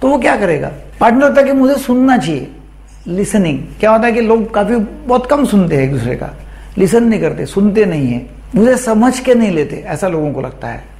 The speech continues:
मेरा partner मेरे को समझ के नहीं लेता, मेरी तारीफ नहीं करता।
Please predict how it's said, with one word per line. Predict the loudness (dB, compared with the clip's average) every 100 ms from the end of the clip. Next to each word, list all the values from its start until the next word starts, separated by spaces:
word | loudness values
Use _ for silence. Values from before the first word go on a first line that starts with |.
| -8
मेरा | 0 0
partner | 2 2 2
मेरे | 0
को | -2
समझ | -2 0 0 0
के | -2
नहीं | -2
लेता, | -4 -6 -10 -12 -18 -20 -6
मेरी | 0 0
तारीफ | 0 0 2 0 -2
नहीं | -6 -6
करता। | -6 -8 -10 -12